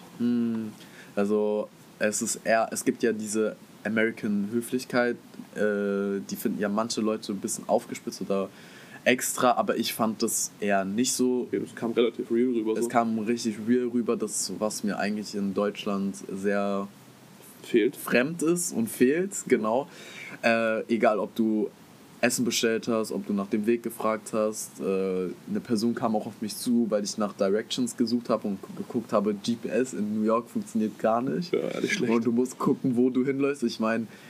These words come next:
Speaker 1: uns ist nicht das altbekannte Problem passiert. Wir haben, wir sind eigentlich den ganzen,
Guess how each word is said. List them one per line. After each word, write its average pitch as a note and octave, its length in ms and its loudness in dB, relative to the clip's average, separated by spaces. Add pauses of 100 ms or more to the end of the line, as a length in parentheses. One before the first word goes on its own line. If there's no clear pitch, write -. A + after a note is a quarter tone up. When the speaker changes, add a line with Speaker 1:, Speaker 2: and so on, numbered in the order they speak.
(320)
Speaker 1:
uns B2+ 240 2
ist A#2+ 180 0
nicht B2+ 320 2
das C3 120 -2
altbekannte B2 540 0
Problem A#2 400 -2
passiert. A#2 300 -2
Wir G2+ 80 2
haben, G2 240 -2
wir G#2+ 100 -6
sind G2+ 160 0
eigentlich F2+ 300 -4
den F2+ 140 -4
ganzen, F#2+ 500 -2